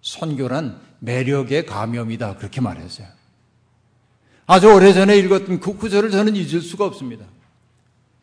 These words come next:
여러분, 우리가 선교하는 것 다른 것 없습니다. 우리의 삶이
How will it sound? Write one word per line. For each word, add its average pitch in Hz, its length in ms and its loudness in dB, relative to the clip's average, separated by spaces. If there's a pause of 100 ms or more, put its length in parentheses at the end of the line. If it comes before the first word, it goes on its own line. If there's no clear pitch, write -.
여러분, 202 320 0
우리가 220 380 2
선교하는 196 580 -6
것 190 140 -8
다른 143 220 -6
것 165 140 -10
없습니다. 107 440 -16 (720)
우리의 156 380 -4
삶이 143 540 -10